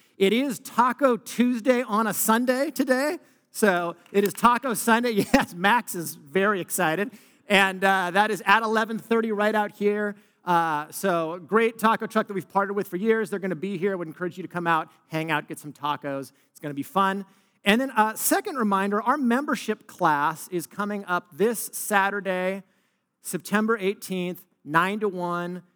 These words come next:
here. And if you have been attending Creekside for a while and have never made the decision to formally join the church, I'd really encourage you to consider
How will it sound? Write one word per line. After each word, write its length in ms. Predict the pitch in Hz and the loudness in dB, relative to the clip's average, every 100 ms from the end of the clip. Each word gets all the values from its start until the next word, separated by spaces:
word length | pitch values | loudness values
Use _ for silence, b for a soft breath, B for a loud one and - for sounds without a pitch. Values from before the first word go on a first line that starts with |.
| _ | _
here. 680 | _ - 202 185 139 127 151 _ _ _ 180 | _ -10 -2 0 -2 -6 -14 _ _ _ -4
And 160 | 175 | -2
if 100 | 175 | -2
you 180 | 190 285 | 0 0
have 200 | 277 202 | 0 -2
been 140 | 247 202 | -4 -4
attending 920 | 156 - - 226 277 262 262 269 240 _ | -8 -8 -4 -4 -2 -6 -6 -8 -10 _
Creekside 640 | - 233 208 - 190 185 | -8 -6 -6 -2 -2 -2
for 180 | - 185 | -6 -6
a 60 | 180 | -4
while 720 | 175 170 165 156 131 139 180 _ _ _ - | 0 2 2 -2 -6 -8 -10 _ _ _ -6
and 140 | 175 | -2
have 160 | 170 156 | 0 -2
never 500 | 165 185 202 240 254 | -2 0 0 0 -2
made 280 | 226 208 190 | 0 0 0
the 60 | |
decision 480 | 180 170 - 202 175 | -4 -6 -2 -2 -2
to 80 | 156 | -12
formally 500 | - 185 190 185 175 | -10 -4 -2 -2 -6
join 300 | 143 170 170 | -6 -8 -8
the 60 | 151 | -8
church, 440 | - 185 151 - | -8 -6 -6 -6
I'd 160 | - 247 | -2 -2
really 160 | 320 226 | 0 -2
encourage 400 | 180 208 190 175 | -2 -4 -6 -6
you 80 | |
to 80 | 190 | -12
consider 560 | - 160 - 202 175 | -12 -12 -8 -6 -4